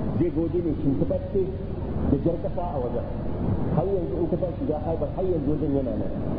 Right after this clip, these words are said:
Kuma har sun sa ma alama sunan wajen shine sunansa As-Sahba. A, to, Manzon Allah sallallahu alaihi wasallam kusa da Haibar yake. An ce tsakaninsa da Haibar tafiyar dare ɗaya ne kawai.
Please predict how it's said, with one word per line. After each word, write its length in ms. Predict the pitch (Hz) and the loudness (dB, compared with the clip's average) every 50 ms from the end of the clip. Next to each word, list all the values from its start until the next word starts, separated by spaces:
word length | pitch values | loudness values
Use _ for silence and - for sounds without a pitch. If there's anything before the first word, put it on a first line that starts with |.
| - - | -2 0
Kuma 240 | - - 151 160 165 156 | 2 4 4 4 4 0
har 160 | 160 170 170 165 | 0 0 -2 -2
sun 180 | - - 175 185 | -2 0 0 2
sa 180 | - 175 190 175 | 2 2 0 0
ma 160 | 165 160 165 165 | 0 -2 0 0
alama 440 | - 147 147 151 165 170 165 160 156 156 156 156 - - | 0 2 2 0 0 0 0 0 0 0 0 -2 -2 -2
sunan 300 | - - 156 156 160 160 | 0 2 2 4 4 2
wajen 240 | 160 165 156 156 151 | 0 0 0 0 -2
shine 220 | - - 156 147 131 | 0 2 2 2 2
sunansa 360 | - 147 147 147 143 - 131 - | 2 2 4 4 4 2 0 0
As-Sahba. 460 | 120 - - 120 113 113 104 110 98 - - - - - - - - - - - - - - - - - | 0 2 4 4 4 4 0 0 -2 -2 -2 -2 -2 -2 -2 -2 -2 0 0 0 0 0 0 0 2 2
A, 140 | - 208 220 - - 113 - - - - - - - - - - - - - - - - 151 - | 2 2 0 0 0 0 -2 -2 -2 -4 -4 -4 -4 -4 -2 -2 -2 0 0 2 2 2 2 4
to, 120 | - 151 151 | 4 4 4
Manzon 320 | 147 147 147 143 151 147 143 | 4 2 0 2 0 0 0
Allah 260 | 175 196 208 208 185 | 0 0 0 0 0
sallallahu 260 | - 202 196 185 185 | 0 0 0 0 2
alaihi 140 | 180 175 - | 0 0 0
wasallam 220 | - 175 175 165 160 - - 151 | 0 0 0 0 -2 -2 -2 -2
kusa 240 | - - 208 - 247 | 0 -2 -2 -2 -2
da 80 | 208 185 | -4 -2
Haibar 300 | - 170 170 165 160 143 | -2 -2 -2 -2 -2 0
yake. 260 | 135 131 123 - - - - - - - - - | 0 0 -2 -2 -2 -4 -4 -6 -6 -6 -4 -4
An 160 | - - 156 190 | -2 -2 -2 0
ce 100 | - 185 | 0 0
tsakaninsa 540 | 165 160 147 - 175 190 196 202 196 175 175 | 0 0 0 0 0 0 0 -2 0 0 -2
da 80 | - 151 | -2 -2
Haibar 320 | - 175 185 190 175 175 165 | -2 -2 -2 -2 -2 -4 -4
tafiyar 340 | - 165 147 - 180 175 143 | -4 -4 -2 -2 -2 -2 -2
dare 220 | 143 156 156 156 156 | -2 -2 -2 -2 0
ɗaya 220 | 135 151 156 156 | 2 2 2 2
ne 100 | 151 127 | 2 2
kawai. 300 | 104 - 151 127 104 95 | 0 0 0 -2 -2 0